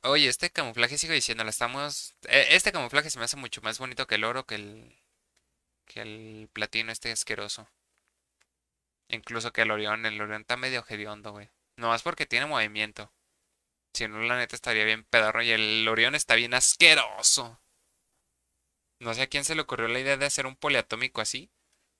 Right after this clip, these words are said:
De no poner toda el arma así súper brillosa, güey, todas las partes del arma. Pero yo creo que fue un completo idiota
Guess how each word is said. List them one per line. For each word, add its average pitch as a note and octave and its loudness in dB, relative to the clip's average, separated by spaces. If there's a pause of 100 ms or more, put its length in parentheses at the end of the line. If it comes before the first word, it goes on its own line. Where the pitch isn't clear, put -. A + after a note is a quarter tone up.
(960)
De A#2 -4
no A2 -6
poner B2 0
toda B2+ 4
el B2 6
arma B2+ 6
así C3 0
súper B2+ 2
brillosa, A2 -2
güey, C3+ -4
todas B2 6
las A#2+ 4
partes B2 0
del G#2+ -2
arma. A#2+ -2 (1040)
Pero G2+ -4 (800)
yo A2+ -6
creo A#2 -8
que B2 -12
fue B2 -12
un A#2+ -20 (520)
completo A2 -6
idiota A2+ -2